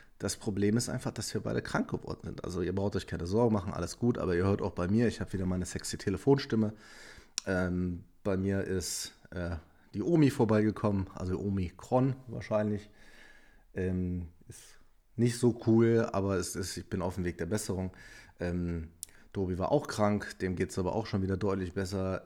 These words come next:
Nur, ähm, uns jetzt hinzusetzen und hier zwei Stunden oder mehr zu quatschen, da sind wir beide einfach noch nicht, äh, fit genug für und das würde auch dann keinen Spaß machen.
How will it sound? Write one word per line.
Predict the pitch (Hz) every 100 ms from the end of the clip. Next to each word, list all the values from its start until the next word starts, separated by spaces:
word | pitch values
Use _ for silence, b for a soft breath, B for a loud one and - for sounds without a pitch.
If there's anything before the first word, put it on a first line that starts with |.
| 92
Nur, | 92 90 90 90 -
ähm, | 90 90 90 87
uns | 92 87
jetzt | 82 -
hinzusetzen | 101 98 92 95 - 80
und | -
hier | 95 -
zwei | - 92 92
Stunden | - 95 98 -
oder | 85 87
mehr | 92 98 95 B B B B -
zu | -
quatschen, | - 98 - -
da | 95
sind | 92 95
wir | 101
beide | 90 95 -
einfach | 95 98
noch | 87
nicht, | 82 90 - -
äh, | 90 90 90 95
fit | 92 - 113
genug | 113 104 -
für | - 98
und |
das | 95 85
würde | 95 110
auch | -
dann | - 95
keinen | - 160
Spaß | - - 82 -
machen. | 85 -